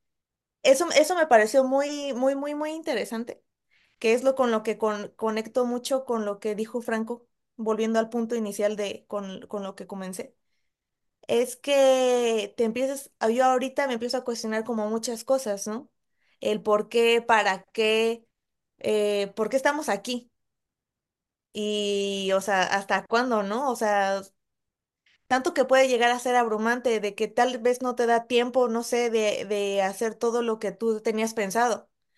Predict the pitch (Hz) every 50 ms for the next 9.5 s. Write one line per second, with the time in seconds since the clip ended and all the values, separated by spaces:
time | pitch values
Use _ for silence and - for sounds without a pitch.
0 | _ _ _ _ _ _ _ - - 226 226 226 254 247 247 254 277 269 254 -
1 | 240 226 226 240 - _ _ _ _ _ _ - 226 220 214 214 202 233 233 226
2 | - 233 220 226 220 226 226 - - - - _ _ _ _ _ _ - - 247
3 | 220 214 208 202 202 196 196 190 190 185 - - _ _ _ _ _ _ _ _
4 | _ _ _ _ _ _ _ _ _ - - 226 214 208 202 202 202 202 196 196
5 | 170 - 226 226 220 240 262 294 339 349 359 339 277 254 254 254 262 262 269 285
6 | 302 311 311 285 269 262 277 269 269 262 - - 269 269 269 311 294 294 - 247
7 | - 220 208 - - 220 208 196 196 196 196 214 247 311 - 233 226 226 240 254
8 | 254 247 247 240 233 247 240 269 247 254 285 311 339 349 311 311 311 302 311 302
9 | 311 294 294 294 214 202 196 196 196 -